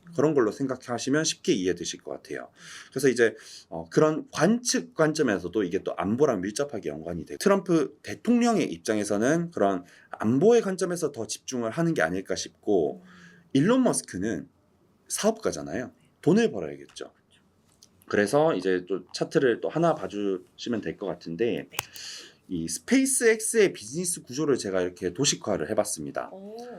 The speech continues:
Speaker 1: 어, 스페이스X가 이천십 년대에는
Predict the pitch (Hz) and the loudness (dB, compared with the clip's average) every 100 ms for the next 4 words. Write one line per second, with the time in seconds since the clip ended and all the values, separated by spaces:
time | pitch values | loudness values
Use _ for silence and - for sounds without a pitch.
0 | 160 - - 95 95 98 - 240 233 - | -18 -20 -4 0 2 2 0 2 2 2
1 | 233 - 226 196 196 143 131 - 269 262 | 0 0 -2 2 4 2 0 0 2 4
2 | 247 247 240 240 - 277 285 262 120 80 | 4 2 2 0 4 4 4 2 0 -2
3 | 120 95 | -4 -6